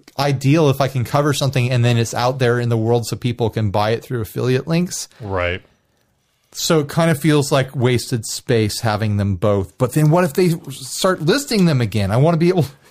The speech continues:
Speaker 1: keep using it. It's a tough place to be.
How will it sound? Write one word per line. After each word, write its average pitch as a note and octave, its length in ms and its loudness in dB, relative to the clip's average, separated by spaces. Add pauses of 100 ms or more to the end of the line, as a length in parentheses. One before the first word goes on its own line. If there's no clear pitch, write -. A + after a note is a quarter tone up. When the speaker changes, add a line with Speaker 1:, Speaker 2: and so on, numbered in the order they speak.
(400)
Speaker 1:
keep E3 380 -2
using E3 500 0
it. A#2 220 -2 (440)
It's D4+ 260 0
a F#3+ 60 2
tough D3 300 -2
place G#2+ 220 -2
to - 80 -14
be. F#2+ 240 -8